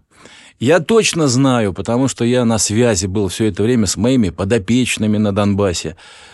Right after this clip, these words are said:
что там гибнут люди, детки, старики.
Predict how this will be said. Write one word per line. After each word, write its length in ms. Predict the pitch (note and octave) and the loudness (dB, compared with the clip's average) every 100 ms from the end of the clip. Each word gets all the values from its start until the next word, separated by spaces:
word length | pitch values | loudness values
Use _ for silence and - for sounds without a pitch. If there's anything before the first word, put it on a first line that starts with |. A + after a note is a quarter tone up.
| - | -12
что 180 | - G#2+ | -6 -2
там 220 | D#3+ D#3 | 0 0
гибнут 380 | B2 C3+ G#2+ F2+ | 0 0 0 0
люди, 520 | A#2+ C#3+ A#2+ G#2+ F2 | 0 2 2 0 -2
детки, 460 | D2 C3 D#3 - F2+ | -2 0 0 -2 -8
старики. 640 | - A2 A#2+ C3+ C#3+ A#2+ | -4 -2 -2 -2 -2 -2